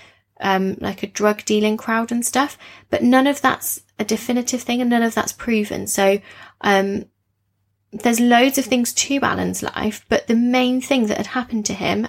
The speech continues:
and then all of this started straight after and around the time of, was the trial with Noy.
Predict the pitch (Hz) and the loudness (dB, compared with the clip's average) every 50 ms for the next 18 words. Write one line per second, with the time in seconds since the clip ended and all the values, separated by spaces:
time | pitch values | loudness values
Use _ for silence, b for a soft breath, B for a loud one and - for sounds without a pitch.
0 | - - 214 202 208 208 220 214 208 214 214 B B B B B B B B B | -4 -2 -2 -2 0 2 2 2 2 2 -2 B B B B B B B B B
1 | - 247 254 269 262 269 254 247 240 - - - - 247 247 233 - - 208 - | 0 2 4 4 4 4 2 2 -2 -2 -2 -2 0 0 0 0 -2 -4 0 0
2 | - - - 220 214 214 208 - 233 220 220 214 - - 226 202 190 196 196 196 | 0 0 2 2 0 0 0 -2 -4 -2 -4 -4 -6 -4 -2 -2 -2 -2 0 2
3 | 208 202 208 208 202 202 202 - - 226 220 196 175 185 190 - - - 214 214 | 2 2 2 2 0 -2 -4 0 2 2 2 2 0 -2 -4 -6 -8 -4 0 2
4 | 214 214 - - 214 - - - 214 214 214 214 214 220 220 - 220 214 214 214 | 2 2 0 -4 -6 -6 -2 0 2 2 2 2 0 -2 -2 -2 0 0 2 2
5 | 226 247 | 0 -2